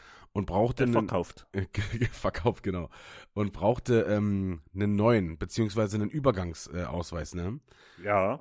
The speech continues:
Speaker 1: Und, ähm, hatte dann einen neuen beantragt und das hieß dann so in, weiß ich was, in zweieinhalb Wochen oder so ist der da. Und ich so, okay, easy.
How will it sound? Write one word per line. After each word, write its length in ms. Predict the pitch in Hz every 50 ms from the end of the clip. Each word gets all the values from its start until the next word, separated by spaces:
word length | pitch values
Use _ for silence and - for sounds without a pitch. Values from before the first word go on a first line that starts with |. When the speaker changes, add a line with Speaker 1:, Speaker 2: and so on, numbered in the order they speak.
| - _ _
Speaker 1:
Und, 840 | 98 104 101 104 104 104 101 101 101 95 90 - - - - - - -
ähm, 240 | 90 92 95 92 85
hatte 180 | 104 117 - 127
dann 260 | 127 120 120 120 113
einen 240 | 90 117 113 110 107
neuen 280 | 107 104 107 107 107
beantragt 1000 | 92 87 - - 98 104 - - - 127 139 185 - - - - - - - - - _
und 540 | - 98 101 98 95 95 92 - - - -
das 140 | 104 95 -
hieß 140 | - 120 120 -
dann 160 | 127 113 104
so 200 | 101 107 107 101
in, 400 | 101 101 98 95 92 80 73 - _ _ _ - 92 - _ -
weiß 200 | - 92 95 95
ich 100 | 104 95
was, 160 | 101 98 87
in 160 | 80 90 95
zweieinhalb 460 | - - 87 95 95 98 92 98 82
Wochen 160 | 85 95 95 101
oder 180 | 90 87 87 85
so 100 | 85 82
ist 140 | 78 -
der 60 | 85 76
da. 160 | - 73 69
Und 180 | 58 58 62
ich 60 | - -
so, 100 | - 71
okay, 200 | - - - 98
easy. 500 | 92 58 76 90 98 104 127 143 156